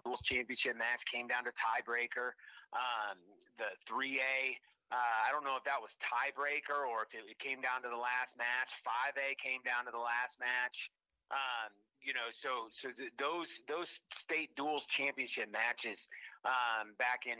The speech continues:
in late January were just absolutely phenomenal. To me, you know, when you have that much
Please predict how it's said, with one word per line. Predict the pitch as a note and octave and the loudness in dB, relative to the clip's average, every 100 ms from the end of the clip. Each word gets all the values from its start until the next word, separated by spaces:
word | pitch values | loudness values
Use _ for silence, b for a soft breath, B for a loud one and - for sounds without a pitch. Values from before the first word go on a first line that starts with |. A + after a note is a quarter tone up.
| A#2 | -2
in | A#2+ A#2 A2+ A2+ B2+ B2 | -2 -2 -8 -18 -8 -2
late | C3 B2 | -2 0
January | A#2 A#2+ A#2+ A2+ G#2 G#2 | 2 2 2 0 0 0
were | G2 G2+ - | 0 0 0
just | A2+ A2 A2+ | 0 2 2
absolutely | A2+ - A#2 G2+ G2 | 2 0 -2 -2 -4
phenomenal. | - G#2+ G#2 G2+ F2+ F2 - | -4 0 2 2 0 -8 -6
To | A#2+ | -2
me, | B2 A2 - B B | -2 -2 -6 B B
you | A#2+ | -2
know, | A2 G#2+ | 0 0
when | A2+ | 0
you | C#3 | 0
have | B2+ B2 A#2 | 2 2 2
that | A#2 A#2 A2+ | 2 0 0
much | A2+ - - | 0 0 -2